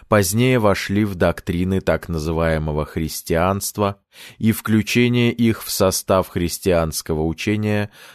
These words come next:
способствовало тому, что оно было быстрее принято народами Ближнего Востока.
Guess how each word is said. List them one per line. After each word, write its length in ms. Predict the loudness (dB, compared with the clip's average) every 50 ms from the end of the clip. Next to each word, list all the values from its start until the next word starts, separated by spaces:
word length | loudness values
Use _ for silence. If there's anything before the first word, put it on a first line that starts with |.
| _
способствовало 920 | -12 -10 0 0 0 2 2 0 0 0 -4 -4 0 2 4 4 4 4 2
тому, 420 | 2 2 2 2 2 0 -2 -2
что 280 | -4 -4 -2 0 2 2
оно 220 | 2 2 0 -2
было 260 | 0 2 2 2 2
быстрее 640 | 2 0 0 -2 -2 -6 -4 -2 0 2 2 2 0
принято 560 | 0 -4 -4 -4 -2 -2 -4 -2 0 -2 0
народами 560 | 0 0 0 0 -2 -2 -2 -2 -2 -2 -4
Ближнего 580 | -2 -2 -2 -2 -4 -4 -6 -6 -6 -6 -4 -2
Востока. 720 | -2 -2 -4 -4 -6 -8 -6 -6 -8 -6 _ -16 -16